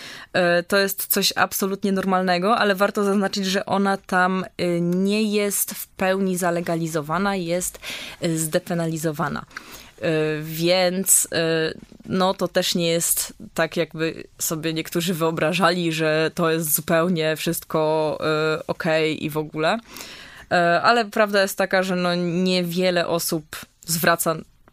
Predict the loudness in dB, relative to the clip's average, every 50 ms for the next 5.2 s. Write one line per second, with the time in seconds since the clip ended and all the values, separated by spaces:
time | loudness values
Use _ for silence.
0 | -10 -8 -6 -4 -2 -2 -2 0 0 0 0 0 2 0 0 0 0 2 2 2
1 | 4 2 2 2 0 0 0 -2 -4 -4 -6 -6 -6 -6 -6 -4 -4 -2 -2 -2
2 | -2 -2 0 0 0 0 0 -2 -4 -6 -6 -8 -8 -8 -4 0 0 2 2 2
3 | 2 0 0 -2 -4 -6 -10 -18 -18 -18 -16 -16 -18 -18 -20 -20 -4 0 2 4
4 | 4 4 4 4 2 2 0 0 -2 -6 -8 -8 -6 -4 0 0 0 2 2 4
5 | 4 4 2 0